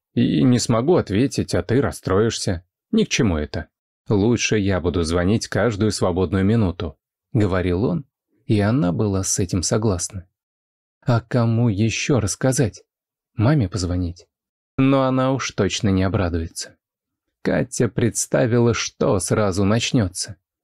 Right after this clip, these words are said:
Ведь она же, по убеждению мамы, этого ребенка нагуляла,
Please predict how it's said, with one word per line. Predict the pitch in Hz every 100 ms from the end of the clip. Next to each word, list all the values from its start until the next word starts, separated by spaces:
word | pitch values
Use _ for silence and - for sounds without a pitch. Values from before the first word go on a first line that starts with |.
| _ _ -
Ведь | 120 123 123 -
она | 139 151 120
же, | 85 98
по | 87
убеждению | 123 117 131 120 147 127 107 104
мамы, | 135 147 139 120 _ -
этого | 160 156 - 175 175
ребенка | 175 135 127 127 143
нагуляла, | 143 147 165 107 135 107